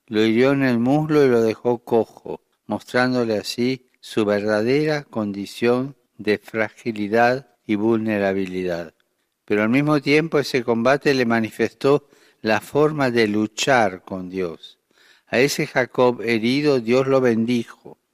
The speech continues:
y le dio un nombre nuevo, haciéndole entrar en su tierra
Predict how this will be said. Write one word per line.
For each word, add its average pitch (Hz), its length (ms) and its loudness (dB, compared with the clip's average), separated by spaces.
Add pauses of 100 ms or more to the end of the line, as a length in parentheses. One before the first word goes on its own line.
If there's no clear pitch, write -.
(160)
y 107 120 -4
le 110 180 0
dio 127 200 2
un 139 140 0
nombre 131 460 2
nuevo, 110 640 2 (440)
haciéndole 117 640 0
entrar 117 340 -2
en 113 100 -2
su 104 220 -8
tierra 120 640 -2